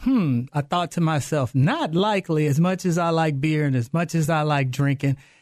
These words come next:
And at that point in my life, I really was not surrendered to the Lord. While I believed in him, he was not the Lord and Savior of my life. He was just my Savior.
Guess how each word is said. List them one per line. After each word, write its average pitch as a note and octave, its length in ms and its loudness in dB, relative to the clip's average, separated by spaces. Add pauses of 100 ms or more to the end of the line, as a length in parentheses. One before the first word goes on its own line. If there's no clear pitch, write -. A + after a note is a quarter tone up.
(120)
And E3 120 0
at F#3+ 200 -4
that E4 220 -2
point A3+ 260 0
in F#3 80 0
my E3+ 140 2
life, D#3+ 300 -2
I D3+ 100 2
really C4+ 440 2
was E3+ 300 0
not D3 360 0
surrendered C#3 680 0
to C3+ 100 -2
the B2 140 0
Lord. B2+ 420 4 (640)
While D#3 220 0
I C#3 100 2
believed C#4 580 2
in C#3 200 0
him, C3+ 180 0 (100)
he E3 160 2
was D#3 200 0
not E3 240 -2
the D3 80 -2
Lord D3+ 380 2
and C#3 120 2
Savior C3 480 0
of B2 100 0
my B2+ 160 2
life. A#2+ 300 0
He D3 140 -2
was C#3+ 180 -2
just - 280 -4
my E3 120 0
Savior. C#3 560 0